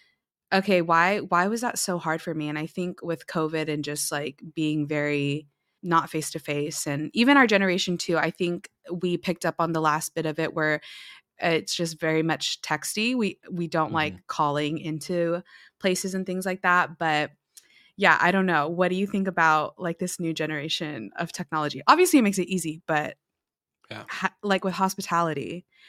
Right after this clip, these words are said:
Speaker 1: I know we talk a lot, there's a lot of conversation about the human aspect of, like, A I and incorporating that, and how do we still be hospitable hosts?
Speaker 2: Yeah, there's, there's a fine line, right? And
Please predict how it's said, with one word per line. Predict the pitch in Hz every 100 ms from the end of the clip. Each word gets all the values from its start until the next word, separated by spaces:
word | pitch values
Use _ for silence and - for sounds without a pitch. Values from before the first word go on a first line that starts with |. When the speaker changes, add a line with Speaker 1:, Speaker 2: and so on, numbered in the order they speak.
| -
Speaker 1:
I | 185
know | 190 185
we |
talk | 180 175 175
a |
lot, | 180 170 165 -
there's | 180 180 180
a |
lot | 175 170
of |
conversation | 175 170 160 156 156 - 160
about | 147 147 147 - - - - - - -
the | 170
human | 175 185 165 156 151 151 -
aspect | 151 156 - - 143 147 147
of, | 143
like, | - -
A | 156
I | 156 151 143
and | 147 147 151
incorporating | 175 160 - 147 156 151 151
that, | 147 151
and | 143
how | 147
do | 147
we | 151 147 165
still | - - 147
be | 143 143 143
hospitable | 139 151 - 143 143 139
hosts? | - 82 - - - _ _ _ _ _ _ _ - - - -
Speaker 2:
Yeah, | 123 120
there's, | 113 127 147 - - _
there's | - 143
a | 143
fine | 147 151 147
line, | 113 107 95
right? | 98 113 117
And | 120 110 107 107 107